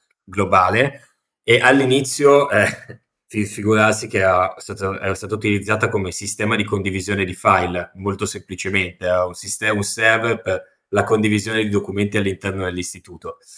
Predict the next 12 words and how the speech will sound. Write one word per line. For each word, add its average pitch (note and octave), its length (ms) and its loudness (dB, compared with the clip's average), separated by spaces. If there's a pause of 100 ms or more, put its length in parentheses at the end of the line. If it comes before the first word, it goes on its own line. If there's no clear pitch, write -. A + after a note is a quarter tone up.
(320)
Eh, G2 800 4 (240)
questo C3 240 0
è - 20 -4
solo A2 220 0
un G#2+ 80 0
esempio, B2+ 440 2
ma G2+ 240 4
un G2+ 120 2
esempio A2 320 0
che A2+ 80 -2
a A2 60 0
me, A2 340 -2